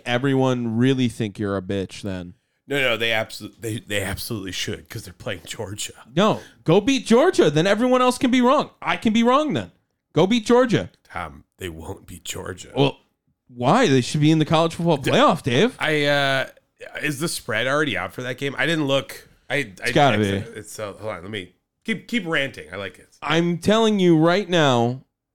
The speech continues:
Speaker 1: if you go out and beat Georgia, you can at least be like, "We got fucked," and then back it up. If you go out and you lose by thirty to Georgia, everyone tells you, "This is what fucking happens.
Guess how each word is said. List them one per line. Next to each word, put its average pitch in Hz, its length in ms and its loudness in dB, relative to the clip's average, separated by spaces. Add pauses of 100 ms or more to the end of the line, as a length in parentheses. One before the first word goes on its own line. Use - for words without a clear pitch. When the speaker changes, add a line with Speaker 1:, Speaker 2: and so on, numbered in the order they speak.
(300)
Speaker 1:
if 139 260 2
you 165 300 4
go 233 220 4
out 214 260 4
and 151 260 0
beat 170 240 -2
Georgia, 170 560 4
you 147 220 4
can 160 180 0
at 139 180 0
least 139 840 0
be 156 200 2
like, 143 360 4
"We 135 280 4
got 131 260 2
fucked," 123 440 0 (360)
and 117 340 0
then 120 220 2
back 120 400 0
it 117 100 0
up. 92 300 -4 (480)
If 139 220 -4
you 196 160 4
go 214 180 4
out 202 160 4
and 170 100 -6
you 160 120 4
lose 160 240 6
by 147 200 2
thirty 202 460 2
to 165 80 2
Georgia, 123 560 0
everyone 196 420 -2
tells 127 400 -2
you, 113 260 -2 (540)
"This 143 160 -4
is 143 80 -6
what 139 160 0
fucking 135 280 0
happens. 95 520 -8